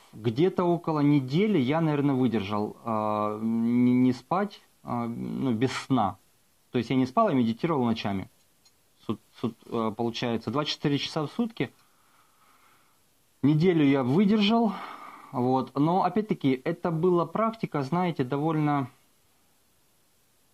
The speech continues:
такая экстремная. Э, во-первых, не было учителя, да, никто мне ничего не мог подсказать, никто да, не мог дать толковых советов. А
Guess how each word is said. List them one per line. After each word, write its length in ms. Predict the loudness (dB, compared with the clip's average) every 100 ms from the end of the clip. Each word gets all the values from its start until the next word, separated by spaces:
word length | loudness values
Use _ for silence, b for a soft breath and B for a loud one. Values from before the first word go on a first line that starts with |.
| _ _ _ _ _ _ _ _
такая 320 | -6 -2 -2
экстремная. 580 | -2 0 2 4 2 -2 -10 _ _ _ B B B B _
Э, 80 | -6
во-первых, 680 | -2 -2 -2 -2 0 0 0
не 100 | 0
было 220 | 2 2
учителя, 480 | 0 0 -4 -2 -2
да, 160 | 0 0
никто 260 | 0 0
мне 180 | 0 0
ничего 240 | 0 0 0
не 60 |
мог 160 | 0 -2
подсказать, 580 | -8 -8 -6 -4 -4 -2
никто 260 | -2 -2
да, 180 | -2 0
не 360 | 2 4 4 4
мог 200 | 2 0
дать 160 | -4 -6 _ -18 -18 -18 _
толковых 460 | -6 -4 0 0 0
советов. 540 | -2 0 0 -2 -8 -4
А 600 | -2 0 2 2 0 -2